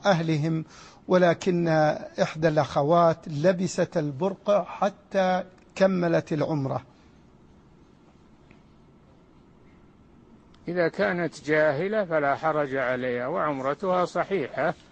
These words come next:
Speaker 2: وإذا كانت متعمدة تكون عليها الفدية، وهي، وهي صيام ثلاثة أيام أو إطعام عشرة مساكين أو ذبح شاة،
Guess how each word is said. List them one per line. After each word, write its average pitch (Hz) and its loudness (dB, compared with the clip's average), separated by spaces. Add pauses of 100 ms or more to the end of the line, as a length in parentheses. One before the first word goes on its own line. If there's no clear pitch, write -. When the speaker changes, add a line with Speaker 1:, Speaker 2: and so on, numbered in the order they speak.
(500)
Speaker 2:
وإذا 185 2
كانت 180 -4
متعمدة 165 -2
تكون 160 -8
عليها 160 0
الفدية، 120 -4 (640)
وهي، 156 -2
وهي 143 -2 (500)
صيام 160 -2
ثلاثة 143 -4
أيام 143 -4 (120)
أو 165 -4
إطعام 147 -4 (720)
عشرة 143 0 (1000)
مساكين 156 -4
أو 170 -2
ذبح 151 -4
شاة، 143 -2